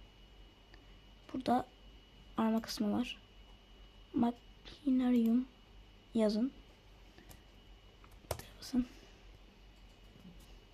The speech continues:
Bakın. Burada Machinarium indir full Türkçe yazıyor. Buna basın.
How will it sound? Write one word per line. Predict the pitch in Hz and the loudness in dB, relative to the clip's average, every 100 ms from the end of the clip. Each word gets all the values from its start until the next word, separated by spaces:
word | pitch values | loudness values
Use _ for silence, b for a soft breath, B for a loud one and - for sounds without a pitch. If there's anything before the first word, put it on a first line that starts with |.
| - - - - - - - | -20 -20 -20 -20 -20 -12 -6
Bakın. | 233 - - - - - - - - - - B B B B - - | -6 -8 -20 -20 -20 -20 -20 -20 -20 -20 -20 B B B B -20 -4
Burada | 285 277 269 | 0 2 2
Machinarium | 269 247 247 269 262 262 254 254 | 4 4 4 6 6 6 2 2
indir | 247 247 269 | 4 6 4
full | - 269 262 - | 2 0 0 -4
Türkçe | 269 - 226 | -6 -2 -2
yazıyor. | 220 226 269 302 - - - - - | -2 0 0 -2 -14 -20 -20 -20 0
Buna | 247 247 | 2 4
basın. | 233 - 247 | 2 0 -4